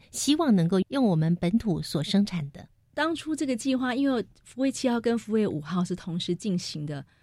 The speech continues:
Speaker 2: 那我们太空中心也只有两百多人，所以我们当初主要的人力都是在福卫五号上自主发展。那福卫七号的话，我们是外包的，但是我们在外包中是鼓励国外厂商，他能够采用，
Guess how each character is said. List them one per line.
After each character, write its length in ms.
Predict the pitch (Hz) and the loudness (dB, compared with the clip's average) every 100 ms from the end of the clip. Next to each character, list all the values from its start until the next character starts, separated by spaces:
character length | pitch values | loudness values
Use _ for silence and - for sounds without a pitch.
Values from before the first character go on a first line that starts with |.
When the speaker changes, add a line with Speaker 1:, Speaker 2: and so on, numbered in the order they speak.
| _ _ - | _ _ -10
Speaker 2:
那 280 | 247 220 175 | -4 -2 0
我 80 | |
们 280 | 175 170 175 | 0 0 -2
太 160 | 190 226 | -2 0
空 100 | 220 | 0
中 180 | 220 214 | 2 0
心 160 | 220 | 0
也 100 | 196 | -2
只 180 | 156 180 | -2 -2
有 80 | 165 | -2
两 200 | 151 160 | -2 -4
百 160 | 139 127 | -6 -8
多 200 | - 147 | -6 -6
人， 180 | - - | -6 -8
所 120 | 214 | -4
以 40 | |
我 60 | 202 | -2
们 100 | 180 | -2
当 220 | 233 233 | 0 -2
初 360 | 226 240 233 233 _ _ _ | -2 -2 -2 -4 _ _ _
主 160 | - 208 | -4 0
要 100 | 262 | 4
的 120 | 240 | 4
人 140 | 202 220 | 4 2
力 100 | 220 | 2
都 180 | 220 | 0
是 100 | 220 | 0
在 220 | 214 214 185 | 0 -2 -2
福 180 | - | -4
卫 80 | 190 | -4
五 140 | 196 147 | -2 -4
号 240 | - 190 | -6 -6
上 260 | 175 170 170 | -4 -4 -4
自 120 | 190 | -6
主 180 | 175 - | -8 -10
发 180 | - 147 | -8 -6
展。 220 | 156 - - _ _ _ | -6 -10 -14 _ _ _
那 160 | - 285 | -4 -4
福 140 | - | 2
卫 120 | 285 | 2
七 220 | 269 - 285 | 2 2 4
号 140 | 277 | 4
的 100 | 240 | 4
话， 240 | 254 233 | 2 2
我 80 | 185 | 2
们 160 | 175 180 | 2 0
是 220 | - 214 | 0 0
外 240 | 214 226 | 2 0
包 280 | 190 196 185 | 0 0 0
的， 120 | 185 | 0
但 160 | 170 226 | 0 0
是 300 | 214 220 185 - - - | 0 0 0 -4 -20 -8
我 80 | 180 | -4
们 80 | |
在 140 | 208 262 | 0 2
外 180 | 254 226 | 2 2
包 300 | 220 214 214 | 2 2 0
中 260 | 214 208 | 0 0
是 180 | 208 214 | 2 0
鼓 280 | 190 196 165 | -2 -6 -6
励 280 | 185 214 165 _ _ | 0 0 -2 _ _
国 120 | 190 | -8
外 120 | 208 | -6
厂 260 | 190 180 - | -8 -12 -12
商， 320 | - 165 165 | -8 -8 -6
他 140 | 165 | -6
能 120 | 202 | -4
够 200 | 180 185 | -4 -4
采 340 | 170 - - 156 | -6 -10 -18 -14
用， 340 | 170 190 160 | -8 -6 -8